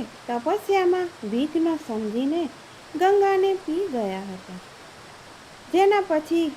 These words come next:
દેવતાઓ દ્વારા પ્રાર્થના કરીને તેમને જંગમાંથી અવતરિત કર્યા હતા. ત્યારથી જ ગંગા નદીનું એક બીજું નામ પડ્યું, જે જાહ્નવીના નામે તેઓ ઓળખાયા.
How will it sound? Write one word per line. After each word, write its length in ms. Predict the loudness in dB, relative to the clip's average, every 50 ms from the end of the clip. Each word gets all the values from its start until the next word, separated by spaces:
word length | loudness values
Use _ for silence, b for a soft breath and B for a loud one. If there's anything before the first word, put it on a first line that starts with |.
| -10 -12 -6 -4
દેવતાઓ 540 | -2 -2 -2 -4 -4 -4 -2 0 0 0 -2
દ્વારા 460 | -2 -2 -4 -4 -2 -2 -4 -4 -4 -8 -12 -18 -14
પ્રાર્થના 580 | -8 -4 -4 -2 -2 -4 -6 -4 -2 -2 -2 -2
કરીને 560 | -2 -2 -2 0 0 0 0 0 0 -2 -2 -4 -6 -8
તેમને 420 | -8 -8 -6 -4 -2 -2 -2 -2 -4 -6 -8 -14 -20 -20 -20 -20 -18 -16 -8
જંગમાંથી 760 | -4 0 0 2 2 2 2 2 2 2 0 -2 -2 -4 -4 -4 -6 -6
અવતરિત 560 | -6 -6 -6 -6 -4 -4 -4 -2 -2 -4 -6 -6 -8
કર્યા 360 | -8 -6 -4 -2 -2 -2 -2
હતા. 360 | -2 -4 -4 -4 -6 -6 -6 -6 -10 -12 -18 -20 -20 -20 -10 -4
ત્યારથી 580 | -2 0 0 0 -2 -2 -2 0 0 2 2
જ 340 | 0 -2 -8 -16 -16 -10 -6
ગંગા 400 | -4 -2 0 0 2 2 2 2
નદીનું 520 | 2 2 2 2 2 2 2 2 0 -2 -4 -6 -4 -4
એક 160 | -4 -4 -4 -6
બીજું 440 | -6 -6 -4 -6 -4 -2 -2 0 0 0
નામ 200 | 0 0 0 -2 -4
પડ્યું, 440 | -4 -4 -2 -2 0 0 -2 -2 -4 -8 -14 -20 -20 -16 -14 -12 -6 -2
જે 140 | 0 0 0 0 -2 -4 -8 -14 -18 -14 -12 -10 -8
જાહ્નવીના 680 | -6 -4 -2 -2 0 0 2 2 2 2 0 0 -2 -2
નામે 380 | -4 -4 -4 -4 -4 -4 -4 -6 -6 -10 -14 -20 -20 -20 -18 -10
તેઓ 280 | -6 -4 -2 -2 -2 -4 -6 -10 -6 -4
ઓળખાયા. 600 | -2 -2 -2 -4 -8 -10 -10 -8 -8 -8 -10